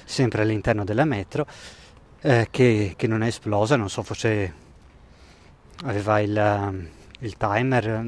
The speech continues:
l'hanno scoperta in tempo, insomma, ma era lasciata lì proprio, eh, in, in bella, in bella mostra. Eh, a meno che non sia stati,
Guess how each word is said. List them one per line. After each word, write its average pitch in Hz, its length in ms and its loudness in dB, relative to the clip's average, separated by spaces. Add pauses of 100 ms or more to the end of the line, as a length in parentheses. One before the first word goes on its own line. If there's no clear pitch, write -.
l'hanno 110 340 0
scoperta - 520 -4
in 113 100 -2
tempo, 127 300 0
insomma, 117 260 0
ma 123 140 4
era 120 100 4
lasciata 127 380 2
lì 120 80 2
proprio, 123 320 -2 (640)
eh, 117 180 4
in, 131 380 2
in 135 160 4
bella, 123 400 8
in 131 120 4
bella 131 240 6
mostra. 113 500 -2 (680)
Eh, 120 540 2 (1080)
a 143 100 0
meno 170 260 6
che 156 120 6
non 143 100 8
sia 135 140 2
stati, 135 480 0